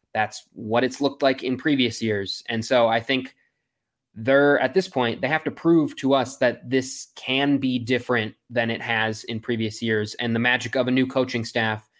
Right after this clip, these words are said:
and a new way of leading and all those things can pay out in the long run. And I think week after week after week, that can happen. Like, they didn't bounce back well in Mike Zimmer teams of the past.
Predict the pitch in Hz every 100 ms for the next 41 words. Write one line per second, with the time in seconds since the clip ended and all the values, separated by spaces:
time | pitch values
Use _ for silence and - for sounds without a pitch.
0 | _ _ - 107 120 131 135 123 123 123
1 | 117 113 110 123 127 131 123 - 123 117
2 | - _ _ _ - 135 139 139 143 -
3 | - 127 123 131 123 104 113 143 160 180
4 | 156 120 127 123 - - 117 165 - 131
5 | 120 120 131 139 120 110 110 151 - 127
6 | 120 127 117 139 - 208 220 135 107 -
7 | _ _ 147 196 165 156 151 - 151 123
8 | 135 139 113 101 113 113 107 123 113 110
9 | 107 - 120 110 104 107 113 120 151 -